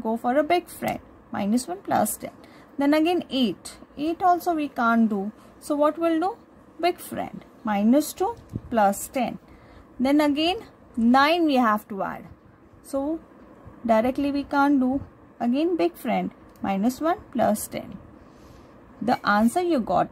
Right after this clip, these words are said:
is thirty-five. So short clear and write your answer, thirty-five. Now, thirty-fifth sum we'll see. Four. Four. Then again,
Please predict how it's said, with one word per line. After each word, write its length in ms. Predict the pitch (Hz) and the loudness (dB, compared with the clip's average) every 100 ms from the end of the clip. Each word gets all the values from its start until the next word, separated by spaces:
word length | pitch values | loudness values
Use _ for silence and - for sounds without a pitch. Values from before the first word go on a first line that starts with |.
| - - | -8 -16
is 560 | - 185 185 349 - - - | -6 -2 0 -2 -4 -12 -8
thirty-five. 1160 | - 196 190 - 277 440 - - - - - - - - - - - - - | 0 2 0 -4 -8 -8 -16 -20 -4 -2 -2 -6 -20 -20 -20 -20 -20 -20 -14
So 120 | 349 | -14
short 340 | - 240 214 | -4 -2 -2
clear 320 | - 233 262 339 - - | -4 -4 -2 -4 -8 -6
and 180 | 202 190 | -4 -2
write 260 | 185 196 | -4 -4
your 160 | 220 - | -4 -2
answer, 460 | 220 208 - 311 320 - - - | -2 -2 -4 -8 -10 -18 -20 -6
thirty-five. 1080 | 208 196 190 208 220 - - - - - - - - - - - - - | -2 -2 -4 -4 -4 -6 -16 -8 -2 -2 -4 -14 -18 -16 -18 -20 -20 0
Now, 360 | 262 262 175 - - - - - - - - - | 4 4 2 -6 -18 -20 -20 -20 -20 -20 -12 -4
thirty-fifth 760 | 262 254 294 - 294 - - | -2 -2 -2 2 0 0 -18
sum 360 | - 247 196 170 | -4 0 0 -2
we'll 180 | 175 180 | -6 -10
see. 220 | - 170 160 - - - - - - - - - - - | -10 -10 -12 -18 -20 -20 -20 -20 -20 -20 -20 -20 -20 -18
Four. 360 | - - 254 - - - - - - - - - - - | -2 2 2 0 -14 -18 -20 -20 -20 -20 -20 -20 -20 -18
Four. 300 | - 226 135 - - - - - - | -4 -4 -4 -10 -20 -20 -20 -20 -8
Then 140 | 262 262 | 0 2
again, 320 | 277 302 349 | 2 0 -2